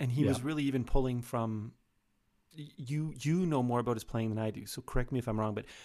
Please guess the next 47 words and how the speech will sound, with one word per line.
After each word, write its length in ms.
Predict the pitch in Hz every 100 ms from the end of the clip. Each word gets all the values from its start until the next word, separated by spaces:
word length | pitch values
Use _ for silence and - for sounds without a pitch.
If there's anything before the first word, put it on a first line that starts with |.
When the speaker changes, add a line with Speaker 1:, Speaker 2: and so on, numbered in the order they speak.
| -
Speaker 1:
but 100 | 135
really 180 | 143 160
he 160 | 107 139
was 260 | 120 170
pulling 420 | 165 131 151 110 101
from 180 | 123
a 80 | 113
lot 220 | 117 120
of 80 | 117
the 80 | 113
jazz 440 | 104 113 104 101
language 460 | 104 104 151 120 107
and 80 | 107
a 40 |
lot 200 | 107 104
of 80 | 101
the 60 | 101
jazz 260 | 110 95
Speaker 2:
Absolutely. 380 | 107 110 165 92
Speaker 1:
lineage. 280 | 92 92 - - - - - 131
Speaker 2:
Oh, 220 | 110 104
yes. 160 | 95
Speaker 1:
Um, 100 | 95 - - _ _ -
and 160 | 127
he, 400 | 113 127 120 110 -
he 220 | - - 117
was 180 | 117
m-, 160 | 107 120 -
a 80 | 131
lot 380 | 110 123 160 -
more 680 | 131 117 143 151 107 107 - - _ -
than 200 | 117 110
what 220 | 113 117
you 80 | 117
would 100 | 110
normally 400 | 110 113 117 117
hear 280 | 101 117 107
in 80 |
an 100 | 104
R 200 | 104 107
and 140 | 107 104
B 360 | 107 104 104 _ -
saxophone 540 | - 117 107 - 110
player 240 | 113 104
of 80 | 101
the 80 | -
time. 380 | - 147 117